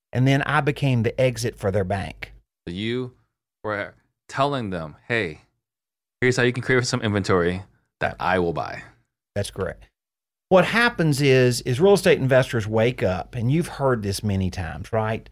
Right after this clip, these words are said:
Speaker 1: They make a seller finance note, and then they show up with somebody like us that's a note buyer,
Speaker 2: Mm-hmm.
Speaker 1: and then we discount the loan more than they think is fair. Well, the reason we discount the loan is they've done, they've made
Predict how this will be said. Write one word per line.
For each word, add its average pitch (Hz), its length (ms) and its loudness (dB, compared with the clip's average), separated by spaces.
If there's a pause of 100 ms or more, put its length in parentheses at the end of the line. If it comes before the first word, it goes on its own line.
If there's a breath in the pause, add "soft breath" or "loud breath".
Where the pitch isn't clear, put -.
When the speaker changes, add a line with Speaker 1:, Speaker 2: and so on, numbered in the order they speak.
(360)
Speaker 1:
They 131 80 2
make 147 320 2
a 165 40 -2
seller 135 300 0
finance 113 460 -4
note, 151 340 2
and 117 140 0
then 156 140 2
they 143 120 0
show 139 340 -2
up 127 120 -2
with 117 140 -4
somebody 123 420 0
like 101 340 -2
us 104 380 0
that's 98 240 -4
a 104 80 2
note 127 440 0
buyer, 98 800 -4
Speaker 2:
Mm-hmm. 95 200 -8 (360)
Speaker 1:
and 131 160 2
then 143 140 2
we 143 120 0
discount 135 640 0
the 117 100 -2
loan 123 440 2
more 113 240 0
than 113 180 0
they 113 160 0
think 98 300 -4
is 92 120 -6
fair. - 520 -4 (640)
Well, 156 80 -2
the 170 100 2
reason 226 340 -2
we 165 100 2
discount 135 500 -2
the 117 60 -4
loan 131 360 0
is 104 140 -2
they've 123 260 -2 (260)
done, 156 300 2
they've 131 180 -2
made 135 400 -4